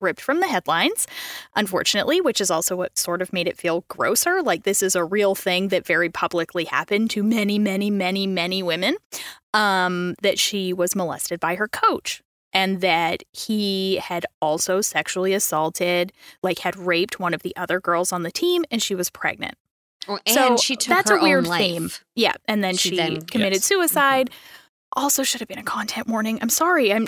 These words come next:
Speaker 1: I'm used to it being, like, these
Speaker 2: Not
Speaker 1: are
Speaker 2: like
Speaker 1: one-off
Speaker 2: this.
Speaker 1: lines in the,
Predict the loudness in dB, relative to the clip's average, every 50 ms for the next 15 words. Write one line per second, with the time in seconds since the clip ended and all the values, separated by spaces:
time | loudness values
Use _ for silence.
0 | 2 4 4 6 6 6 6 6 6 6 4 4 4 4 4 6 6 6 4 4
1 | 4 6 6 4 4 2 0 -6 -8 _ _ _ _ _ _ _ _ _ _ _
2 | _ _ _ _ _ _ _ _ _ _ _ _ _ _ _ _ -20 -4 0 2
3 | 6 6 8 8 8 8 6 6 6 6 6 6 6 4 4 4 4 6 6 6
4 | 6 4 4 4 4 4 4 4 4 4 2 2